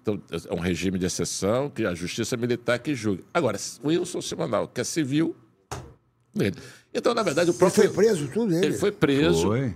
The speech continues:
Speaker 1: foi, só que aí ele foi solto algum pouco tempo depois, que é um grande amigo dele, o maestro Erlon Chaves, que era do, da banda da Pilantragem, o caramba, não sei o quê,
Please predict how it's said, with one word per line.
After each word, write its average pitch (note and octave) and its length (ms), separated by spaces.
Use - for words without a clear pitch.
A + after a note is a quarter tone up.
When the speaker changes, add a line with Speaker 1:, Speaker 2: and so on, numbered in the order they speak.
Speaker 1:
foi, C3 300
só D3+ 260
que D#3+ 160
aí D#3+ 40
ele D#3 120
foi F3 160
solto A#2+ 500
algum A#2 240
pouco G#2+ 320
tempo F2+ 180
depois, B2 400
que - 100
é B2 40
um B2 60
grande D3+ 320
amigo G#2+ 280
dele, F2 280
o E2+ 40
maestro E2+ 440
Erlon E2+ 180
Chaves, G2 600
que - 140
era F2 140
do, E2 240
da F2 80
banda F2+ 480
da D#2+ 220
Pilantragem, E2+ 1080
o D2+ 40
caramba, E2 260
não E2+ 80
sei F#2+ 120
o - 40
quê, C3 160